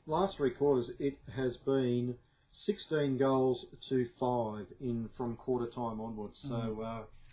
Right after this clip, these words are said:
Speaker 1: a resounding effort there by the Queanbeyan Tigers, given they were down, uh,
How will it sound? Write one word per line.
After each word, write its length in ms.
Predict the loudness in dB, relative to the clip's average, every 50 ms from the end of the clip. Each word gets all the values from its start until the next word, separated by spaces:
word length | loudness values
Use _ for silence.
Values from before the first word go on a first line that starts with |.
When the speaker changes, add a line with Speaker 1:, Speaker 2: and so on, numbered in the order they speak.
| -18 -10 -8
Speaker 1:
a 100 | -6 -2
resounding 760 | -2 -2 -2 -2 -2 -2 -2 -2 -2 -2 -4 -4 -4 -6 -8 -8
effort 300 | -8 -8 -8 -8 -10 -8
there 180 | -6 -4 -4 -4
by 260 | -2 -2 -2 -2 -2
the 120 | -4 -8 -10
Queanbeyan 560 | -10 -8 -8 -6 -6 -6 -8 -8 -10 -8 -6
Tigers, 340 | -4 -2 -2 -2 -4 -6 -8 -4
given 360 | -2 -2 0 0 0 -2 -4 -6 _ _ _ _ -20 _ -6
they 60 | -4 -2
were 120 | -2 -2
down, 460 | -2 -2 -2 -2 0 0 0 -2 -2 -2
uh, 540 | -2 -2 0 0 0 0 0 0 -2 -2